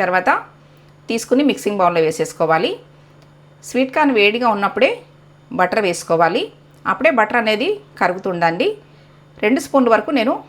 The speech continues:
బటర్ వేశాను. తర్వాత పావు స్పూను సాల్ట్ వేసుకోవాలి. ఇప్పుడు పావు స్పూను చాట్ మసాలా వేసుకోవాలి.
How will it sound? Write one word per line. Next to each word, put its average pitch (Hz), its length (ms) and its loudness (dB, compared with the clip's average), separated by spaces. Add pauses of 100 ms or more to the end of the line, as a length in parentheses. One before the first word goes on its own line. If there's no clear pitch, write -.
(140)
బటర్ 180 260 0
వేశాను. 170 340 0 (300)
తర్వాత 196 240 0 (160)
పావు 196 220 0
స్పూను 226 280 -2 (180)
సాల్ట్ 175 300 0
వేసుకోవాలి. 175 540 0 (960)
ఇప్పుడు 254 200 0 (840)
పావు 208 240 2
స్పూను 233 260 0 (380)
చాట్ 190 260 -2
మసాలా 185 300 -2
వేసుకోవాలి. 175 520 0